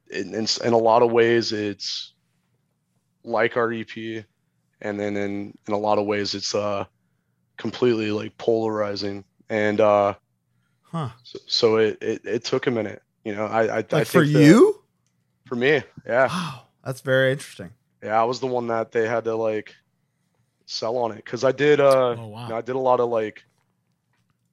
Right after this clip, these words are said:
Speaker 1: Toilet Bowl, like, early Despised Icon,
Speaker 2: Of
Speaker 1: like,
Speaker 2: course.
Speaker 1: gutturals and shit on it.
Speaker 2: Mm-hmm.
Speaker 1: And that was, um, that was off the, off the whi-, whim because we,
Speaker 2: Mm.
Speaker 1: uh, we tracked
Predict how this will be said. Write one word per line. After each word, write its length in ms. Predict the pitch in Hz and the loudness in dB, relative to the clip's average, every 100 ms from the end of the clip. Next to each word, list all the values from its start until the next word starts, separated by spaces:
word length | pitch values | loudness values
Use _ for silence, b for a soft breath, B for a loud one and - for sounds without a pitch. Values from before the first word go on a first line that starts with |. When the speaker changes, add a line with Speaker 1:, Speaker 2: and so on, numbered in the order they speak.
| _ _ _ _ _ _ _ | _ _ _ _ _ _ _
Speaker 1:
Toilet 400 | - 127 117 - | -12 -10 -10 -8
Bowl, 240 | 113 113 | -6 -4
like, 240 | 110 107 - | -4 -6 -8
early 440 | 107 110 110 107 98 _ | -6 -4 -4 -6 -8 _
Despised 540 | - - - 107 98 - _ _ _ | -14 -10 -4 -2 -2 -6 _ _ _
Icon, 460 | 104 101 - 110 104 | -6 -6 -4 -4 -4
Speaker 2:
Of 40 | |
Speaker 1:
like, 80 | 104 | -6
Speaker 2:
course. 220 | 101 - - _ _ - | -6 -8 -16 _ _ -2
Speaker 1:
gutturals 460 | 120 113 113 104 101 | 2 2 0 -2 -6
and 100 | 104 | -6
shit 200 | - 104 | -4 -4
on 160 | 104 | -4
it. 180 | 101 101 | -6 -4
Speaker 2:
Mm-hmm. 240 | 131 127 135 - _ _ _ - | -2 0 -2 -8 _ _ _ 0
Speaker 1:
And 340 | 120 117 113 | 2 4 4
that 200 | 113 123 | 4 4
was, 300 | 139 143 127 | 6 4 4
um, 520 | 127 120 113 107 101 95 _ _ _ _ _ _ _ _ _ _ | 4 6 4 2 -6 -12 _ _ _ _ _ _ _ _ _ _
that 160 | 113 117 | 0 2
was 160 | 120 | 4
off 240 | 123 117 - | 4 2 0
the, 380 | 110 104 104 98 _ _ _ _ - | -4 -4 -6 -10 _ _ _ _ -8
off 180 | 113 - | -8 -8
the 80 | |
whi-, 160 | 104 104 - _ _ | -12 -12 -14 _ _
whim 340 | 107 107 107 95 _ _ | -4 -2 -2 -4 _ _
because 440 | 117 - 113 104 | -4 2 2 2
we, 240 | 113 110 113 | -2 -2 2
Speaker 2:
Mm. 60 | |
Speaker 1:
uh, 320 | 110 107 104 104 _ _ _ _ _ _ _ _ | 2 2 0 -4 _ _ _ _ _ _ _ _
we 60 | 120 | -6
tracked 720 | - 127 117 131 135 - | -2 2 4 4 0 -6